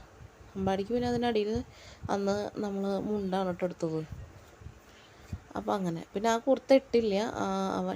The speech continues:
ഷർട്ടാണ് കേട്ടോ അവ ഇട്ടത് അന്ന്. അപ്പോൾ അങ്ങനെ. എനിക്ക് എൻ്റെ കോലം നമ്മളവിടെ നിന്ന് എല്ലാവർക്കുമുള്ള സാധനങ്ങൾ, പിന്നെ ഹൽദിക്കുള്ള സാധനങ്ങളൊക്കെ ഇവിടെ നിന്ന് തന്നെ എടുത്തു കേട്ടോ. രുക്കൂനുള്ളത് നമ്മൾ ഓൺലൈനിൽ വരുത്തുക ചെയ്ത്. ഒൻപത് മണിയായിട്ട് സത്യം പറഞ്ഞാൽ ഇറങ്ങുമ്പോൾ നമ്മൾ ഉച്ചയ്ക്ക് ഒരു മൂന്ന് മണി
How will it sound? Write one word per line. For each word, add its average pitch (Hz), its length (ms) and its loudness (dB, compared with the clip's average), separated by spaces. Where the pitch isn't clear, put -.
ഷർട്ടാണ് 220 580 0
കേട്ടോ 190 180 -2
അവ 190 80 -2
ഇട്ടത് 180 460 -2
അന്ന്. 180 200 -2
അപ്പോൾ 180 240 0
അങ്ങനെ. 170 240 -2
എനിക്ക് 190 380 -2
എൻ്റെ 196 180 0
കോലം 202 380 2
നമ്മളവിടെ 190 420 2
നിന്ന് 226 160 0
എല്ലാവർക്കുമുള്ള 180 720 2
സാധനങ്ങൾ, 202 440 -2
പിന്നെ 214 200 2
ഹൽദിക്കുള്ള 220 640 0
സാധനങ്ങളൊക്കെ 214 680 -4
ഇവിടെ 190 160 -2
നിന്ന് 190 120 -4
തന്നെ 208 140 -2
എടുത്തു 185 220 -6
കേട്ടോ. 175 180 -2
രുക്കൂനുള്ളത് 254 580 2
നമ്മൾ 220 240 -2
ഓൺലൈനിൽ 180 400 -2
വരുത്തുക 170 320 -4
ചെയ്ത്. 165 180 -4
ഒൻപത് 233 480 4
മണിയായിട്ട് 196 480 0
സത്യം 185 260 -4
പറഞ്ഞാൽ 185 240 -4
ഇറങ്ങുമ്പോൾ 180 340 -6
നമ്മൾ 185 220 -6
ഉച്ചയ്ക്ക് 196 360 -8
ഒരു 208 140 -6
മൂന്ന് 190 240 -6
മണി 185 140 -6